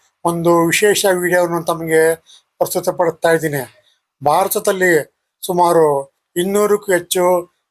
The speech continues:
ನದಿಗಳಿವೆ. ಭಾರತದಲ್ಲಿ ಇರುವ ನದಿಗಳಲ್ಲಿ ದೊಡ್ಡ ಮತ್ತು ಸಣ್ಣ ಎರಡೂ ಸೇರಿದಂತೆ ಸುಮಾರು ಇನ್ನೂರು ನದಿಗಳಿವೆ.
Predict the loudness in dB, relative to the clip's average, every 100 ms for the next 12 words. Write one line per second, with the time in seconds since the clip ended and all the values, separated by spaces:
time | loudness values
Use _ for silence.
0 | -6 -2 0 0 0 2 2 0 _ _
1 | _ _ _ _ _ 0 0 0 -2 -4
2 | -2 0 0 -2 -8 _ _ _ -2 0
3 | 2 2 0 -6 _ _ _ _ -4 -2
4 | 0 0 0 2 2 0 -6 -18 _ _
5 | _ _ _ _ _ _ _ -2 0 0
6 | 2 0 -4 _ _ -12 -6 -4 -2 -2
7 | -2 -2 0 -2 -8 _ _ -2 -2 2
8 | 0 2 0 0 0 -2 0 0 0 -4
9 | _ _ _ 0 0 2 2 2 0 -6
10 | _ _ -8 -4 -2 0 2 2 0 -8
11 | _ _ -4 -2 0 0 2 0